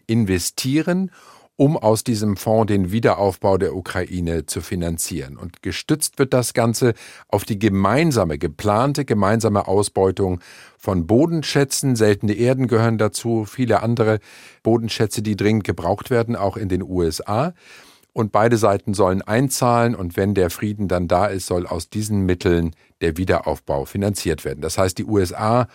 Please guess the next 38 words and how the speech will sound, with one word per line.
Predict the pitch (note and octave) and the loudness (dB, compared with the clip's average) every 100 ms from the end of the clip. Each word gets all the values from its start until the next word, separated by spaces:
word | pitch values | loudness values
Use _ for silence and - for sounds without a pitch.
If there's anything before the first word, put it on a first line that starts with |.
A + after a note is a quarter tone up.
| _ - | _ -10
bleiben | F2 G2 F#2 A#2+ C3+ C3+ | -2 2 4 2 2 0
investiert | A#2+ A2+ G#2+ G2 - A#2 C3 C#3 | 0 2 2 0 -2 0 0 0
in | A#2+ A2+ | -2 0
der | A2 | 0
Ukraine | A2 - G#2+ - G#2+ G2+ G2+ - - _ | -2 -6 -6 -2 0 2 0 -4 -20 _
weit | F2 F2+ F#2+ A2 | -4 2 2 2
in | G#2+ | 0
die | F#2+ | -4
Zukunft | - A2 - E2 - | -4 -6 -6 -6 -6
hinein. | D#2 C#2 D#2 | -8 -6 -4
Das | G2 A2 | -4 -2
ist | |
erstmal | G#2+ G#2 G#2 | -4 0 2
eine | F#2 | 2
gute | E2+ D#3+ F3+ | 0 0 2
Nachricht, | C3+ B2+ C3 A#2 - - - - _ | 4 4 2 -2 -6 -20 -20 -20 _
weil | F#2+ | 0
es | F#2 - | 0 0
zeigt, | G#2 G#2+ | 0 0
dass | G2 | -2
die | - G#2 | -4 -2
U | F#2 | 0
S | D#2+ | 0
A | G2 | -2
das | F2+ - | -2 -4
Interesse | F#2 - G#2 - E2+ | -6 -2 -2 -2 -2
an | F2 | -2
der | E2+ | -4
Ukraine | G2 F#2 D#2+ F2+ E2 | -6 -8 -6 -4 -4
nicht | E2+ | -6
verlieren. | - D#2+ A2 C#3+ | -8 -6 -2 0
Das | G#2 - | 0 -2
könnte | F2 | -4
so | F2 | -4
eine | D#2+ E2 | -4 -4
Art | D2 E2 | -6 -2
Win-Win-Situation | F#2+ F#2+ F2+ G#2+ G2+ G2 F#2 E2+ G#2 F#2 | 0 2 2 2 0 0 -2 0 -2 0
werden | F2+ F2+ | 0 0